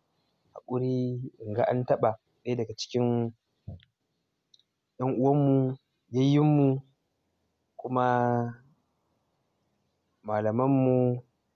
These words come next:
ma'anan. Eh, muna kiransu malamanmu ma'anan ba don sun koyar da mu ko da hal-, alifin na karatu ba. Professor Ibrahim Makari malaminmu ne, amma ba ya don ya koyar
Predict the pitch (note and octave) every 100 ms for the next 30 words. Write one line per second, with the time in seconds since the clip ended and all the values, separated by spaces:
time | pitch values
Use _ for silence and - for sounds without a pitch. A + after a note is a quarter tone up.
0 | _ _ _ _ _ _ _ _ _ _
1 | A2+ C3+ C3+ A#2+ G#2 _ _ _ _ _
2 | _ _ _ - G2 F#2+ - B2 B2 A#2
3 | C3 A#2 A2+ G#2+ G#2+ A2 C3 A#2 C3 C#3
4 | B2+ A2+ A2+ C3+ - F3+ F3+ F#3 E3+ C#3+
5 | C#3 C3 F3 E3+ - - - - C#3 C#3+
6 | - A#2+ A#2+ A2 G#2 C#3 D#3 D3 B2 C3+
7 | E3+ D#3 C3+ C#3+ D3 C3+ - _ _ _
8 | C3 D3 D3 D3+ D#3 C3+ C3 B2 A2+ A2+
9 | C3 C3+ B2+ C#3 D3+ D#3+ D#3+ E3 - E3
10 | E3